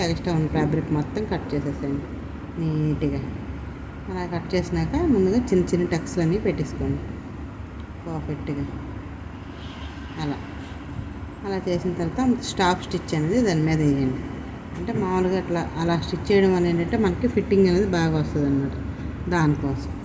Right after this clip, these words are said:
అలా, అలా వేసిన తర్వాత థ్రెడ్ కట్ చేసి మళ్ళీ టా-, స్టాప్ స్టిచ్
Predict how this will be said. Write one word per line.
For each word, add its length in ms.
అలా, 160
అలా 180
వేసిన 280
తర్వాత 300
థ్రెడ్ 260
కట్ 240
చేసి 320
మళ్ళీ 380
టా-, 240
స్టాప్ 380
స్టిచ్ 300